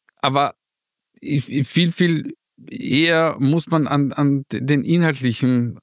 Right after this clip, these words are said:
äh, Schrauben drehen und da, das ist eigentlich meiner Ansicht immer das Hauptproblem. Ja?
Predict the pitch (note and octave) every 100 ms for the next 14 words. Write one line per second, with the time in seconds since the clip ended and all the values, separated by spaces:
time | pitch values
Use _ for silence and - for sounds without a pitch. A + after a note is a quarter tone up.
0 | _ _ C3 A#2 A2+ E2 - - - -
1 | A#2 G2 A#2 C3+ - G#2 D3+ D3+ - C3+
2 | - - - C3 B2+ C3+ - C3 A#2+ C3
3 | C#3+ D3 C#3 B2+ C#3 C#3+ C#3+ - A#2+ B2+
4 | A#2 - - - C3